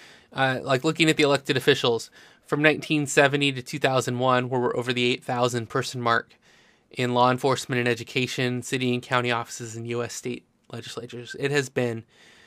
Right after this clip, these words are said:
decades to see those percentage gains. Our book continues to talk about snic and the Freedom Summer of sixty-four and voter registration drives.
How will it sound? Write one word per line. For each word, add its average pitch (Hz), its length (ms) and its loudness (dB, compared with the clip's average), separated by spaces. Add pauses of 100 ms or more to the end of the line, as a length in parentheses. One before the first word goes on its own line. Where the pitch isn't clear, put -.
(720)
decades 139 640 2 (560)
to - 120 -6
see 135 340 0
those 127 240 2
percentage 117 540 -6
gains. 110 420 -14 (2000)
Our 208 240 8
book 269 440 6 (600)
continues 202 440 2
to 170 80 -10
talk 180 240 8
about 175 280 6
snic 180 640 2 (120)
and 139 720 2 (220)
the 131 100 -4
Freedom 185 380 0
Summer 175 300 4
of 165 100 2
sixty-four 160 880 2
and 113 160 -6
voter 165 260 6
registration 151 600 4
drives. 135 560 2